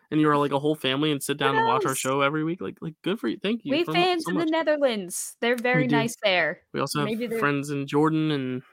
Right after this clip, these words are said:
Speaker 1: and Switzerland and all of them. Um, so many great countries.
Speaker 2: Um, I'm just thinking about how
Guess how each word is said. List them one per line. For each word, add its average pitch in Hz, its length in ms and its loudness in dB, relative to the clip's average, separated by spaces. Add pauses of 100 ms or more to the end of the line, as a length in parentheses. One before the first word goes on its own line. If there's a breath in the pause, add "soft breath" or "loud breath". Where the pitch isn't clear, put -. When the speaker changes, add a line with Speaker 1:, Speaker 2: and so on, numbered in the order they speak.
(100)
Speaker 1:
and 110 400 -10
Switzerland 143 560 -4
and 120 100 -4
all 110 120 -8
of 120 60 -14
them. - 160 -16 (400)
Um, 117 380 4 (480 soft breath)
so - 140 -4
many 165 160 4
great 226 120 2
countries. 247 360 0
Speaker 2:
Um, 247 160 -6 (680)
I'm 214 200 -4
just 247 280 -2
thinking 254 260 0
about 220 320 2
how 214 360 0